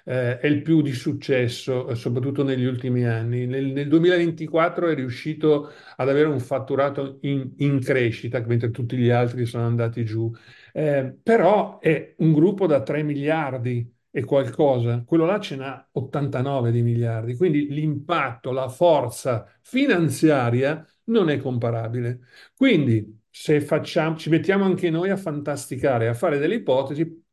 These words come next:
forse, eh, Prada sta valutando di aumentare da un punto di vista,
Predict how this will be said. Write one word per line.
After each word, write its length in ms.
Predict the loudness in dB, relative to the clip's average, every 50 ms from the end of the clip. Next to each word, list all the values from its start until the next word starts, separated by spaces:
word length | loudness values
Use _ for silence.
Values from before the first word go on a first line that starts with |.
| _ _ _
forse, 880 | 4 4 4 4 4 2 0 -4 -6 -6 -6 -6 -6 -12 _ _ _ _ _
eh, 360 | -10 -8 -6 -6 -6 -8 -10 -12 -10 -2
Prada 400 | 0 2 2 2 2 2 0 -2
sta 260 | -2 0 2 2 2
valutando 1080 | 4 4 4 6 6 4 4 4 2 0 0 -4 -6 -4 -2 0 0 0 -2 -4 -10 _ _ _
di 500 | -10 -4 -2 0 0 0 -2 -4 -8 -16 _ _ _ _ _ _
aumentare 1200 | 2 4 6 6 6 6 4 4 2 0 0 0 0 0 2 0 0 0 -2 -2 -4 -6 -8 -10 _ _
da 180 | -2 -2 0
un 100 | 0 0
punto 260 | 0 0 0 2 2
di 100 | 0 2
vista, 500 | 2 2 2 2 0 -2 -2 -2 -4 -8